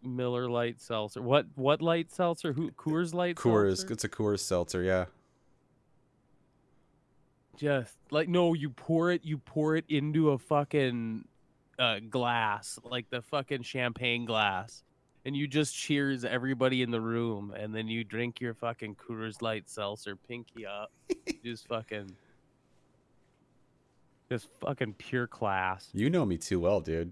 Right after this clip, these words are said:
Speaker 2: That's exactly what I do.
Speaker 1: Yeah, you'd have to. Like, what else do you do with, with such a class drink, you know?
Speaker 2: Well, I tell you what you do. You pour it into a nice glass, and you head over to patreon dot com slash sewer pals, and you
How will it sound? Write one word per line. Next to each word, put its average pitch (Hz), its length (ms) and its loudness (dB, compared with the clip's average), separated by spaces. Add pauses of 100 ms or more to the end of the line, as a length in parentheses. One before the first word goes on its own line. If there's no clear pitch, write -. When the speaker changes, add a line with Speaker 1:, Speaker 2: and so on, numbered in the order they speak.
(120)
Speaker 2:
That's 123 220 -2
exactly 101 500 4
what 98 160 4
I 95 80 6
do. 104 300 0 (120)
Speaker 1:
Yeah, 120 260 -2 (340)
you'd 151 240 -4
have 156 340 -2
to. 107 140 -8
Like, 147 220 2
what 170 220 6
else 185 220 2
do 170 120 -6
you 170 100 2
do 156 240 0
with, 139 160 0 (100)
with 127 260 -6
such - 400 -2
a 131 80 -2 (160)
class 117 480 -4
drink, 101 340 -12 (120)
you 113 140 -6
know? 107 320 -6
Speaker 2:
Well, 101 120 6
I 92 40 6
tell 143 180 6
you 131 60 8
what 98 160 4
you 87 60 -4
do. 82 360 2 (580)
You - 80 -6
pour 131 300 6
it 107 80 2
into 98 300 0
a 90 40 4
nice 95 680 2
glass, 85 600 4
and 101 160 -6
you 123 100 2
head 117 180 4
over 95 260 6
to 95 200 -2
patreon 101 440 4
dot 90 180 4
com 87 220 2
slash 85 340 2
sewer 92 280 0
pals, 85 420 2
and 90 220 -4
you 101 520 4